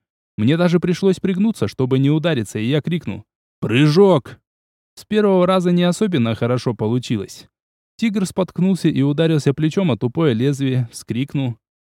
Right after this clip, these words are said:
"Не отступать и не сдаваться!" крикнул я снова.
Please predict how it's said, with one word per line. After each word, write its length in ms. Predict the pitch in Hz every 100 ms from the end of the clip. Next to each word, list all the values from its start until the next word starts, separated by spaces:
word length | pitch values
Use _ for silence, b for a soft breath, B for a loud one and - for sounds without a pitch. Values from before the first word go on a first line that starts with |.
| _ 101
"Не 180 | 104
отступать 640 | 131 147 - 156 170 175 165
и 60 | 175
не 120 | 170
сдаваться!" 720 | 135 170 196 180 - 104 107 _
крикнул 380 | 123 143 127 123
я 220 | 135 139
снова. 440 | - 156 113 95